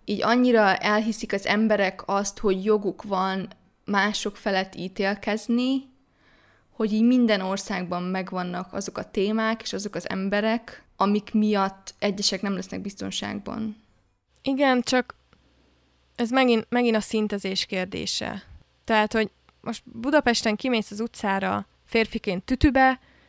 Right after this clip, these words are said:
Speaker 2: szinte biztos, hogy belét fognak kötni, és adott esetben fizikai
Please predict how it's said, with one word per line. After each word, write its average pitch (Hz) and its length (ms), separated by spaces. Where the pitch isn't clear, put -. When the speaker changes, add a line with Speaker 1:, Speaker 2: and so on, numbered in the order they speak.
Speaker 2:
szinte 262 300
biztos, 240 340
hogy 214 100
belét 196 260
fognak 180 300
kötni, 196 320
és 190 120
adott 190 300
esetben 185 320
fizikai 185 640